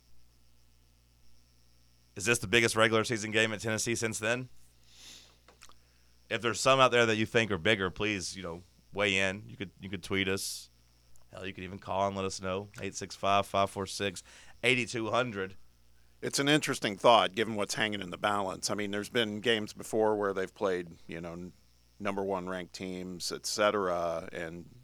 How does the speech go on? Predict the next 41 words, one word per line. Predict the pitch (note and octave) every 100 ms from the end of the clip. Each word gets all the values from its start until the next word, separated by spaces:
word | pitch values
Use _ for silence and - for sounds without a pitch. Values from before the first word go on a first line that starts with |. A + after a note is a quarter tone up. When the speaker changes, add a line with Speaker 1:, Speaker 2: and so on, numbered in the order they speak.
| -
Speaker 2:
you |
know, | E2 E2
just | - G2+
last | G#2 F#2 -
year | G2 F2+
with | F2+
Alabama, | F#2 F2 F#2 F2+
we | A2
were | G#2+
just | F2+
talking | - F#2+
about | F#2 E2
this | E2+ -
the | F2+
other | F2 E2
day. | F2+ F2+ F2+ F2 -
Um, | - F2 F2 E2+ E2+ - - - - - - - _ _ _
but, | - G2
yeah, | G#2+ A2+ F#2+ -
given | B2 A2+ A2+ G2+
where | G#2 A2 A#2 A#2
we | A2+ A2+ G#2
are | G2+ G#2 G2+ F#2+
at | F#2+
this | - F#2+
point | - G#2+ -
in | A#2
the |
season, | F#2 G#2+ G2+ G2 G2 F#2+ F#2 - - _ - -
not | - F#2+
just | - F#2
the | G#2+
S | F#2+ -
E | G#2
C | - F#2
Conference | - F2+ F2+ F#2 -
Championship, | - G#2+ G#2 G2+ F#2+ G2+ -
but | -
a |
one | E2+ E2+ F#2 G2
seed | - - G#2 G#2+ G2